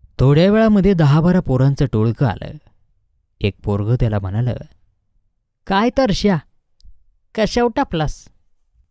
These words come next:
दुसरं त्याला म्हणालं, "आर नथीवर." आणि मग तिसरं बोललं, "मग लेका, तर की, उचल." तरशा घोड्यानं खेकळावं तसा भयानक हसला,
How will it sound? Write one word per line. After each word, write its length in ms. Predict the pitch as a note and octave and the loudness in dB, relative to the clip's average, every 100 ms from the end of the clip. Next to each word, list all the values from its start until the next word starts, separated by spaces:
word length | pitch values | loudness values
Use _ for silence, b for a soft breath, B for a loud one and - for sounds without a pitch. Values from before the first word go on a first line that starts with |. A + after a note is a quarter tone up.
| _ _ _ _ - | _ _ _ _ -14
दुसरं 400 | G2+ A#2+ D#3 G3+ | -6 -4 -2 -2
त्याला 240 | G#3 G3+ | 0 0
म्हणालं, 280 | D#3 B2 G#2+ A2+ - _ _ _ _ _ - | 0 0 -4 -10 -16 _ _ _ _ _ -2
"आर 260 | C3 D3+ | 0 2
नथीवर." 640 | G#3 G3 A#3+ - G#3 A#3+ G3 - _ _ _ _ _ _ _ _ _ _ | 2 2 2 2 0 2 0 -2 _ _ _ _ _ _ _ _ _ _
आणि 140 | - C#3 | -2 0
मग 120 | G3 - | 0 -2
तिसरं 320 | C3+ A#2 D#3 F3+ | -8 -6 -2 -2
बोललं, 360 | A2+ - - - _ _ _ _ _ _ _ _ _ _ _ - | -2 -8 -18 -20 _ _ _ _ _ _ _ _ _ _ _ -14
"मग 120 | G2+ | -12
लेका, 640 | F#2 A2 G#2+ B2 B2 G2+ - _ _ _ _ _ - | -6 -6 -4 -2 -4 -6 -12 _ _ _ _ _ -4
तर 160 | A2+ E3 - | 0 0 0
की, 280 | G#3 D#3+ - - _ _ _ _ - | 0 0 -6 -18 _ _ _ _ -6
उचल." 460 | D3+ E3 - C4 B3 - _ _ _ _ _ _ _ _ _ _ _ _ _ - | -2 0 0 -2 -2 -10 _ _ _ _ _ _ _ _ _ _ _ _ _ -2
तरशा 320 | C#3 C#3+ F#3+ | 0 2 0
घोड्यानं 400 | C3+ D3 F3+ G3 - | 2 2 2 0 0
खेकळावं 420 | B2 C#3 C#3 D#3 - | -2 0 0 0 -4
तसा 200 | G#2 G#2 | -6 -6
भयानक 400 | F2+ G2+ C3+ B2+ - | -6 -4 -2 -4 -10
हसला, 300 | G2+ - - | -18 -16 -18